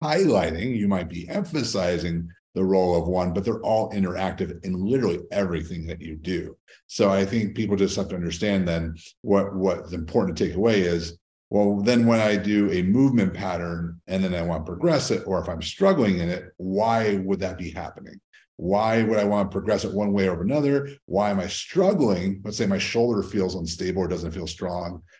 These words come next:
when I'm doing something. Is a certain position I'm in? Is my hip causing me problems or other things?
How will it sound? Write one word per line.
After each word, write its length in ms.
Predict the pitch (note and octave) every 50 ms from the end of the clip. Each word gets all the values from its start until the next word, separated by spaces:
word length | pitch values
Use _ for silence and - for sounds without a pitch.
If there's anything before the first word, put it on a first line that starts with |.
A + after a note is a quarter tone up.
| _ -
when 140 | F#2+ G2+ G2
I'm 160 | F2+ F2 F2
doing 280 | G2 A2+ G#2+ G#2 G2
something. 380 | F#2+ - G2 F2 D#2 D#2+ E2+ E2+
Is 140 | E2 D#2+ D#2+
a 80 | E2
certain 240 | D#2+ - G2 E2+ E2 E2
position 520 | G2+ F#2 F2 A#2+ D3+ D3 - - B2 A#2
I'm 220 | G#2+ G#2 G2+ G2
in? 180 | F#2+ F2+ F#2 F2+
Is 180 | E2+ D#2+ D#2+ D#2+
my 140 | E2 F2 E2+
hip 400 | E2+ - - - F#3 F#3+ - - -
causing 280 | A#2 G#2+ G2+ F#2 G2
me 120 | F#2+ F2 E2+
problems 480 | - - F#2+ F#2+ F#2 F#2 F#2+ G2 F2+
or 200 | E2+ D#2+ E2 F#2
other 240 | A2+ B2+ C3 B2 A2+
things? 520 | A2 - G#2 F#2+ F#2+ F#2+ F#2 F2 - -